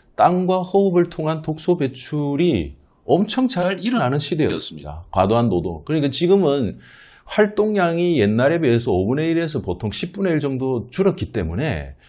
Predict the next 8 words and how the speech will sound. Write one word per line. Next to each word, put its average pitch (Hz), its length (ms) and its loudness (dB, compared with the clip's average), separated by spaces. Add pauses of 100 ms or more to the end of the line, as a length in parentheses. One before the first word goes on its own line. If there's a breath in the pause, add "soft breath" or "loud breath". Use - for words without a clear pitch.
(460 soft breath)
스스로 208 1000 2 (140)
복식호흡이나 180 1300 2 (240)
찜질 190 340 4
사우나나 139 760 2
운동이나 143 520 4
노동을 120 420 4
하지 214 280 2
않으면 90 580 -2